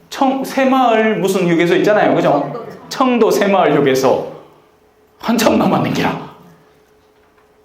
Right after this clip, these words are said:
일 킬로, 일 킬로 가는데 막 배가 난리 났어요. 배고프다고. 뭐 좀 집어해 달라고. 눈에 비는 게 혹시나 휴게소 같은 데 있잖아요. 왜? 졸음쉼터. 그거라도 뭐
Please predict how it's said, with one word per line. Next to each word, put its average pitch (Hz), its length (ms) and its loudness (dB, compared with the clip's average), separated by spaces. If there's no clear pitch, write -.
일 233 120 -2
킬로, 220 200 2
일 196 120 2
킬로 226 180 2
가는데 180 320 2
막 - 340 -2
배가 208 240 2
난리 175 240 2
났어요. 196 340 2
배고프다고. 170 580 0
뭐 180 200 2
좀 175 160 0
집어해 202 300 0
달라고. 151 680 -2
눈에 240 240 0
비는 220 240 0
게 156 140 0
혹시나 262 840 0
휴게소 233 480 2
같은 240 280 2
데 196 60 2
있잖아요. 175 340 2
왜? 131 160 2
졸음쉼터. 151 760 0
그거라도 196 320 2
뭐 147 400 0